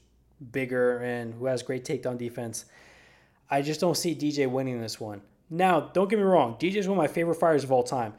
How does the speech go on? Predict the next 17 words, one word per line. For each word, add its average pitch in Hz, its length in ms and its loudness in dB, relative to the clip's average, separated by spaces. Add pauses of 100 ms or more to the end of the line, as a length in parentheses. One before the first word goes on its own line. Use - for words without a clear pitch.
(160)
So 208 260 6
if 185 60 -2
he 254 140 -2
were 247 160 4
to 226 120 2
win 175 380 2
this 233 260 0
one, 254 240 2
I'm 160 140 -2
gonna 190 180 2
be 160 120 -4
fucking 135 680 -2 (180)
nutting. 127 680 -2 (300)
It's 151 140 0
gonna 180 220 2
be 160 180 2
like 135 440 2